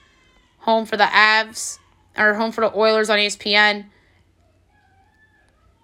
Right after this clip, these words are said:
home for the Jets, and then at the Preds. So all their schedules are easy. But there's one that has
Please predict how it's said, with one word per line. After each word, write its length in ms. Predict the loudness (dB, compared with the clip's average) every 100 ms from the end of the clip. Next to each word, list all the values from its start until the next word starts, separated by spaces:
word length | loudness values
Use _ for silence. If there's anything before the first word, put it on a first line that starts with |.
| -10
home 240 | -4 -4
for 100 | -4
the 120 | -4
Jets, 320 | 2 4 2
and 80 | -2
then 300 | -4 -6 -10 0
at 240 | 0 0
the 60 | -6
Preds. 300 | 2 2 2
So 260 | -2 -2 -8 _ _ _ 0
all 160 | 2 4
their 140 | 0
schedules 800 | 0 2 2 0 -4 -4 -4 -12 _ _ _ _ _ _ _ _ 0
are 280 | 4 4 0
easy. 500 | -4 -4 -4 -8 -12 _ _ _ _ _ _ _ _ _ _ _ _ _ _ _ _ _ _ _ _ _ _ _ _ _
But 160 | -2 2
there's 240 | 2 2
one 240 | 4 4 4
that 180 | 2 4
has 520 | 2 2 -2 -8